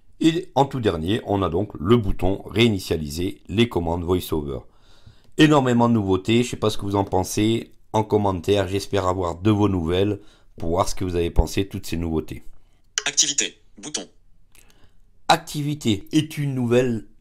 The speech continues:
Speaker 1: fonction, là aussi, d'iOS treize dans l'accessibilité.
Speaker 2: Programmation, bouton.
Speaker 1: Programmation, des nouvelles choses encore en perspective,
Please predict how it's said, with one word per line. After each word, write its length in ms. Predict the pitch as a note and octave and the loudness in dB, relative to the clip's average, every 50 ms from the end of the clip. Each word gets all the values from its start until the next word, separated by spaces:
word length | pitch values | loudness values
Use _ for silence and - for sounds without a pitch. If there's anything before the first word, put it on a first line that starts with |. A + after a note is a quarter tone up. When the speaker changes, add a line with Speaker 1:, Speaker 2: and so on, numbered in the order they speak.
| _ - - | _ -20 -8
Speaker 1:
fonction, 600 | - - - D3+ - - - - A#2+ A2+ - - - | 0 4 4 4 4 2 0 0 0 0 -2 -4 -2
là 160 | - A2 A#2 A#2 | 2 4 6 6
aussi, 340 | G#2+ G2 - - A2+ A2+ | 6 4 0 -2 -2 -2
d'iOS 400 | G2+ G#2 G#2+ G#2+ G#2 G2+ G2 F#2+ F2 - | 2 2 2 2 2 0 0 0 0 0
treize 400 | - - G2+ G2+ G#2+ G#2 G#2 G2+ - - | 0 2 2 4 4 2 0 -4 -10 -12
dans 460 | F#2 F2+ F2 A#2 A#2+ B2 A#2+ - - | -12 -4 0 2 2 2 2 -2 -4
l'accessibilité. 1000 | - G2 G#2+ - - - G2 - - G2 F#2+ G2 G2 F#2+ G2 G2+ - E2+ - - - - - - - | -4 -4 -4 -2 -2 -4 -4 -4 -4 -4 -4 -2 -2 -2 -2 -2 -4 -4 -4 -4 -6 -6 -8 -8 -6
Speaker 2:
Programmation, 540 | - D3 - D3 D3+ C#3+ - - - F2+ - _ _ _ _ - | -6 -4 -4 -2 0 2 2 2 0 -2 -10 _ _ _ _ -18
bouton. 280 | G2+ A2 D3+ - G#2+ - - _ - | -16 -12 -10 -10 -10 -12 -12 _ -2
Speaker 1:
Programmation, 840 | - - C#3+ D3+ C#3 B2+ C3+ C3+ C3 B2+ A#2+ - - G#2 F#2+ E2+ D#2 - - _ _ - - - - | 2 4 4 4 4 2 0 0 0 0 0 0 -2 -2 -4 -6 -8 -14 -20 _ _ -20 -20 -16 -14
des 260 | D#2 F2+ F2+ B2 C3+ | -4 2 2 4 4
nouvelles 240 | B2 A2+ G#2+ G#2+ G#2 | 4 2 2 0 0
choses 220 | - A2+ G2+ G2 | -2 -4 -4 -4
encore 240 | G2 F#2+ - F#2 F2+ | -4 -4 -4 -4 -4
en 100 | F2+ D#2 | -6 -6
perspective, 760 | - - - - - E2 E2 - - - A2 A#2+ B2+ A#2+ | -8 -10 -6 -4 -2 -2 -2 -4 -4 -4 -2 -2 -2 -2